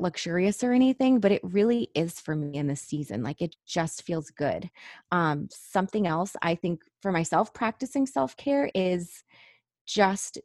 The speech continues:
um, being aware of my own boundaries and my needs and being able to speak up for myse-, myself, especially with what we're going through right now. So just, like, being really open and honest with my husband, like, "Hey, I need this time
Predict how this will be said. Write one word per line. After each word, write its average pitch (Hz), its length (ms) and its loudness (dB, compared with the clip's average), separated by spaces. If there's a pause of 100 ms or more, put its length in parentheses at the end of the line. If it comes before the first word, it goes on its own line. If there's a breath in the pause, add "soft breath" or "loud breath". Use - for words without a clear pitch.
(160)
um, 165 580 -2
being 202 220 4
aware 165 420 2
of 175 140 -2
my 156 180 0
own 156 180 -2
boundaries 269 800 -4 (100)
and 170 420 0 (200)
my 175 200 2
needs 165 720 -2 (440 loud breath)
and 170 560 2 (280)
being 190 220 4
able 180 260 2
to 165 120 -6
speak - 300 -6
up - 140 -2
for 214 120 -4
myse-, 214 380 -2 (140)
myself, 208 480 -2
especially 170 920 -2 (1000 soft breath)
with 185 200 2
what 180 140 4
we're 180 120 2
going 165 260 0
through 165 260 -6
right - 220 -4
now. 175 260 -2
So 262 160 -2
just, 220 240 -4
like, 226 180 0
being 208 200 2
really 202 220 2
open 180 220 0
and 175 100 0
honest 165 320 -2
with - 80 -6
my 160 80 0
husband, 151 440 -4
like, 143 140 -4
"Hey, 185 460 0
I 185 200 0
need 190 240 0
this 170 300 0
time 143 680 0